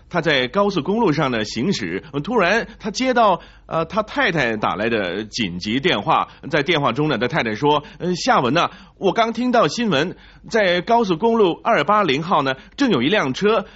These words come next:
反方向的，呃，行驶，你千万要小心呐。”嗯，夏文回答说：“不止一辆车，大概有一百辆都是这样。” <laughs> 或许呢，你也有跟夏文类似的经验，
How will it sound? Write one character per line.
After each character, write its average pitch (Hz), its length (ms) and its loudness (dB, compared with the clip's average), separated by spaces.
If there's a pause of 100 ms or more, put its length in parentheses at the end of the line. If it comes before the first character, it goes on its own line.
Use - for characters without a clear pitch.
反 131 360 0
方 240 280 0
向 202 240 0
的， 139 80 2
呃， 135 360 -6
行 156 460 -4
驶， 135 460 -2
你 135 440 -4
千 233 260 -2
万 220 140 2
要 160 180 4
小 95 200 -6
心 165 180 -2
呐。” 160 180 0 (1120)
嗯， 147 120 0
夏 160 220 2
文 123 240 0
回 107 160 -4
答 110 180 -2
说 131 320 0
：“不 285 100 0
止 135 140 0
一 214 140 0
辆 185 240 2
车， 202 180 2
大 240 240 -2
概 202 80 2
有 143 140 2
一 233 140 0
百 104 180 0
辆 151 240 0
都 208 100 2
是 - 100 -6
这 135 120 0
样。” - 260 -6 (300)
<laughs> - 100 -10 (2500)
或 160 140 4
许 127 160 0
呢， 117 180 2
你 117 220 -2
也 120 160 2
有 107 260 2
跟 147 260 0
夏 165 220 0
文 113 260 -2
类 160 200 2
似 117 200 -2
的 90 160 -2
经 208 200 0
验， 147 240 0